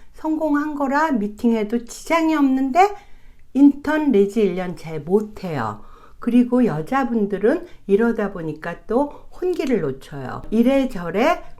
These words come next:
미팅을 안 하고 못 하고 있던 분들이 요번에 전공의 사태로 인해서 일이 다 없어진 거예요. 그렇게 바쁘던 사람들이. 그러니까 이 전공의 사태에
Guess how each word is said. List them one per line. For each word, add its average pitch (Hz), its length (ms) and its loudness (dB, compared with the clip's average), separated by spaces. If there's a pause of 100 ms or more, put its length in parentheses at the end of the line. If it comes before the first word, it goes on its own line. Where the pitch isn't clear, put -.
미팅을 233 600 0
안 175 220 -4
하고 240 280 0
못 165 380 -2
하고 214 220 0
있던 196 460 -4
분들이 196 960 2 (340)
요번에 247 520 4
전공의 196 580 0
사태로 220 640 -4
인해서 165 640 -2 (380)
일이 320 340 6
다 214 160 0
없어진 208 500 -4
거예요. 151 280 -6
그렇게 247 720 0 (180)
바쁘던 208 500 -8
사람들이. 208 880 -2 (240)
그러니까 214 240 -4
이 247 200 4
전공의 202 560 -2
사태에 202 800 -4